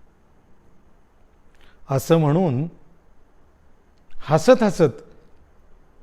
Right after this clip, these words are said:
तिनं एक कांदा भजी त्याला भरवली. शपथ सांगतो,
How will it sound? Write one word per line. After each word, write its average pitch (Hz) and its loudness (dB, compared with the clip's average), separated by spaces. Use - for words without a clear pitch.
तिनं 151 2
एक 147 -4
कांदा 131 0
भजी 147 2
त्याला 127 0
भरवली. 120 0
शपथ - -8
सांगतो, 110 -10